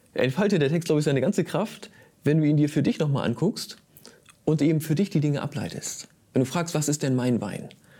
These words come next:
So, oder "Wofür bin ich dankbar?" Das kann dir keiner abnehmen, das kann dir kein Gottesdienst abnehmen. Das ist etwas zwischen dir und Gott. Aber ich bin davon überzeugt, dass es uns hilft. Ich bin davon überzeugt, dass es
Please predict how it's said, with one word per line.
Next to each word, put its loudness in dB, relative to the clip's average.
So, 0
oder 2
"Wofür 0
bin 0
ich 0
dankbar?" -4
Das 0
kann 2
dir 2
keiner 0
abnehmen, 0
das 0
kann 0
dir 0
kein 0
Gottesdienst 0
abnehmen. -4
Das 0
ist 0
etwas 0
zwischen 0
dir 2
und 0
Gott. -4
Aber 4
ich 0
bin 0
davon 2
überzeugt, 0
dass 2
es 0
uns 0
hilft. -2
Ich -20
bin 2
davon 2
überzeugt, 2
dass 0
es -2